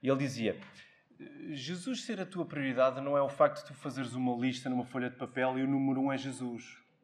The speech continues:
Não é isso. Jesus ser a tua prioridade significa que a própria folha onde tu escreves tudo o resto é o próprio Jesus. Portanto, tudo o resto que tu elencas na tua vida que tu tens de fazer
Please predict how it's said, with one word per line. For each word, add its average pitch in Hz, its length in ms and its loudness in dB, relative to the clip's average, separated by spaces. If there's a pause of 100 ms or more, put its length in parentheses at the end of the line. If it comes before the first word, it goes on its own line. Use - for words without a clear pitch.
(480)
Não 143 160 0
é 143 80 2
isso. 131 400 -2 (720)
Jesus 135 380 -6
ser 143 140 -2
a 131 40 -4
tua 135 140 -4
prioridade 135 380 2
significa 135 420 -2
que 135 100 -2
a 127 40 0
própria 160 420 2
folha 143 300 -2
onde 127 80 -8
tu 127 80 -10
escreves 135 320 -4
tudo 123 180 -10
o 123 40 -10
resto 135 280 -6
é - 20 -2
o 127 60 -4
próprio 127 480 2
Jesus. 98 420 -10 (600)
Portanto, - 340 0
tudo 220 300 6
o - 20 2
resto 190 300 6
que - 60 -14
tu 180 100 -2
elencas 170 460 2
na 165 60 0
tua 160 160 0
vida 147 220 0
que 151 60 -8
tu 151 120 -6
tens 156 240 -2
de - 120 -14
fazer 139 400 -4